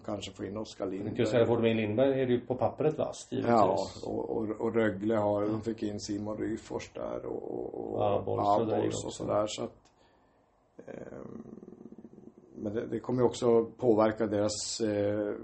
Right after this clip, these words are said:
Speaker 1: vingar, att de kanske inte har lika mycket ekonomiska medel att gå där, så att, men i övrigt så tycker jag vi ligger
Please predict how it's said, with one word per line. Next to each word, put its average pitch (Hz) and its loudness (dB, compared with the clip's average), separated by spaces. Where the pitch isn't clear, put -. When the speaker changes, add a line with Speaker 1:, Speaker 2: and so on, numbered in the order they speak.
Speaker 1:
vingar, 113 2
att 110 0
de 107 -4
kanske 107 -2
inte 107 -6
har 107 -2
lika 101 0
mycket 113 0
ekonomiska 101 -6
medel 95 -4
att 98 -6
gå 104 -2
där, 113 -2
så - -8
att, 110 -12
men 117 0
i 135 4
övrigt 131 2
så 185 0
tycker - 0
jag 107 -2
vi 104 0
ligger 104 0